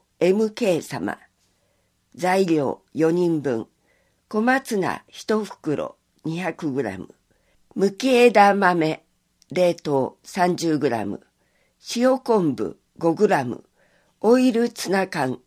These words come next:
一缶七十グラム。ごま油小さじ一。作り方。一、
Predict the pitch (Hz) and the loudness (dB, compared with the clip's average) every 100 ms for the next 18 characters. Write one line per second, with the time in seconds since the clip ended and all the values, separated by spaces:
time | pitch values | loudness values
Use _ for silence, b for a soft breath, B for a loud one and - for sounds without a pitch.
0 | _ - - 233 214 156 85 - - 165 | _ -10 -4 0 2 2 0 -6 -2 0
1 | 180 170 170 147 143 113 85 - _ _ | 0 0 -2 -2 -2 -4 -10 -14 _ _
2 | _ _ _ _ - 175 202 240 226 196 | _ _ _ _ -4 0 4 4 4 0
3 | 151 123 73 - _ _ 175 170 202 185 | -2 -4 -6 -12 _ _ -8 0 2 2
4 | 160 135 127 - 120 98 _ _ _ _ | 0 0 -4 -6 -8 -8 _ _ _ _
5 | _ _ _ _ _ - - 240 233 214 | _ _ _ _ _ -20 -4 -2 -2 -2
6 | 202 - 175 127 - _ _ _ - 180 | -6 -4 -4 -6 -10 _ _ _ -12 -12
7 | - - 196 | -10 -6 -6